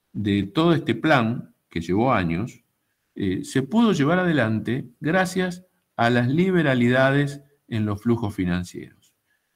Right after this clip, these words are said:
Es decir, a-, gracias a que el dinero podía dirigirse de un lugar a otro sin mayor control.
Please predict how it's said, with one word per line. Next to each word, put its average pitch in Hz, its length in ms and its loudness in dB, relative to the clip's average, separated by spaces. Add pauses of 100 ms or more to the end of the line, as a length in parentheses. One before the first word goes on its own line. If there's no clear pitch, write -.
(360)
Es 90 160 -6
decir, 110 560 -4 (100)
a-, 117 200 -2
gracias 131 380 -2
a 107 100 0
que 107 100 -4
el 107 100 0
dinero 135 360 0
podía 113 280 2
dirigirse 107 520 -2
de 107 80 0
un 107 80 0
lugar 104 220 -2
a 104 100 -2
otro 110 200 -4
sin 101 200 -6
mayor 95 320 -6
control. - 420 -12